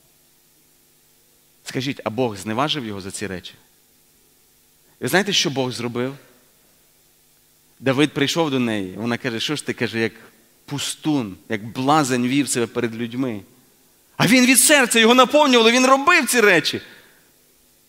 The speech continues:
І Господь покарав її. Написано: «Ти не будеш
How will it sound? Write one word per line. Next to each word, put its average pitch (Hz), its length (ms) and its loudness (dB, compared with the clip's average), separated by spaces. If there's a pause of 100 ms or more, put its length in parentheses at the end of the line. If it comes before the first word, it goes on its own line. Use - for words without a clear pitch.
(220)
І 101 80 -14
Господь 113 380 -6
покарав 135 420 -6
її. 87 280 -12 (640)
Написано: 117 580 -6 (400)
«Ти 113 100 -10
не 113 100 -2
будеш 139 580 -6